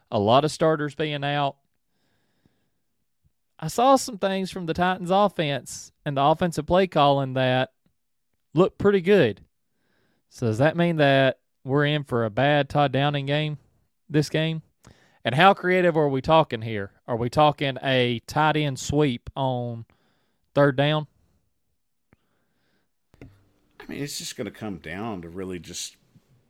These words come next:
Speaker 2: matching up against the defense and finding the mismatches.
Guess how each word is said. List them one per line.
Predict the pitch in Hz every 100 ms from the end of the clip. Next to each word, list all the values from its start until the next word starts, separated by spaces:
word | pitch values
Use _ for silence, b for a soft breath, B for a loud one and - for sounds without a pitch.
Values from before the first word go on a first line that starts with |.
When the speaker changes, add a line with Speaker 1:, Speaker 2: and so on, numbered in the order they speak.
| _ _ _ _ _ _
Speaker 2:
matching | 110 107 104 104 - 104 - 110
up | 95 95 101
against | 95 87 -
the |
defense | 85 98 104 85 85 -
and | - 90
finding | - 98 107 101 92
the | 90
mismatches. | 107 123 78 71 - - 55 -